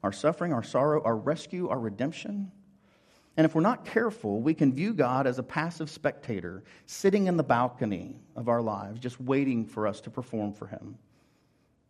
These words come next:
to get it right or to get it wrong. And we can forget that Jesus is a God who came to us, came to us out of love because we can never get to him.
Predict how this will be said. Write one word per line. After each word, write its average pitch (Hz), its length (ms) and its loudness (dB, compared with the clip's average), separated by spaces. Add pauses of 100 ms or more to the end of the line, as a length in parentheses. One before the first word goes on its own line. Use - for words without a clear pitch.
(320)
to 113 80 -4
get 113 100 2
it - 80 0
right 143 280 0
or 117 100 0
to 101 80 -4
get 107 140 0
it 107 40 -2
wrong. 107 480 -6 (1160)
And 160 120 6
we 185 80 6
can 202 160 4
forget 175 460 4
that 156 120 0
Jesus 175 540 -2
is 156 160 0
a 151 60 -2
God 156 260 4
who 147 180 2
came 180 420 -2
to 254 360 0
us, - 640 -10 (1300)
came 262 300 4
to 151 180 4
us 110 180 2
out 147 120 6
of 147 100 0
love 143 180 6
because 139 240 2
we 151 100 0
can 160 140 2
never 160 180 2
get 135 200 -2
to 170 80 -2
him. 92 200 -2